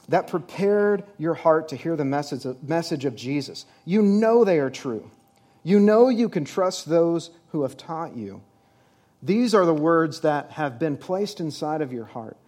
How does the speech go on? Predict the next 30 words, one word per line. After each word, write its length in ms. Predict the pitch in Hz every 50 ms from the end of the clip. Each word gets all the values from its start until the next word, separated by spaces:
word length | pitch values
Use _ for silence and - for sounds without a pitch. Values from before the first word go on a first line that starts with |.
| _ _ _ _ -
breathed 920 | 127 - 180 190 220 254 247 240 240 240 240 233 226 185 160 - - - _ _ _
into 400 | 170 175 185 190 185 - - 165
you 220 | 151 143 139 139 127
by 280 | 123 135 127 120 120
God, 560 | 113 104 131 139 143 139 117 110 110 117 120 120 _ _ _ _ _ _ _ _ _ _ _ _ _ _ _
so 160 | _ - - 170
that 140 | 170 165
you 140 | 170 165 180
could 240 | 175 160 123 117 131
recognize 640 | 170 180 175 - 139 120 123 123 123 120 120 127 123
the 100 | - -
truth 600 | 131 - - - - 120 110 107 113 113 - _ _ _ _ _ _ _ _ _
of 120 | 131 127 113
Jesus." 680 | - - 165 180 180 175 - - - - - - - _ _ _ _ _ _ _ _ _ _ _ _ _ _ _ _ _ _ _ _ _ _ _
Because 400 | - 156 147 190 190 190 175 143
the, 220 | 147 160 147 151 147
the 100 | 143 143
Bible 400 | 120 123 135 135 151 160 170 160
that 180 | 143 147 120
they 160 | 113 139 180 190
had 440 | 147 120 123 117 123 143 160 165 -
at 120 | 135 _
that 200 | 139 131 120 -
time, 320 | - - 135 127 131 147 151
the 140 | 127 - -
Old 220 | - 147 147 139 -
Testament 420 | - 156 147 - - 139 135 -
writings, 520 | 135 131 139 147 160 170 151 139 143 127
it 80 | 170 175
all 180 | 180 170 160